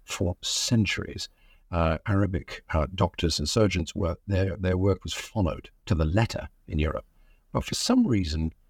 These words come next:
the work on ancient Egyptian hieroglyphs just passed people by.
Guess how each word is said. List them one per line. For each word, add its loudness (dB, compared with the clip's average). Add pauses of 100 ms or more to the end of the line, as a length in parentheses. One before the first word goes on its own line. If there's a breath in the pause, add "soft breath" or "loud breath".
(200)
the -2
work 2
on 2 (720)
ancient 2
Egyptian 0 (320)
hieroglyphs 0
just -2 (140)
passed 0
people 0
by. -2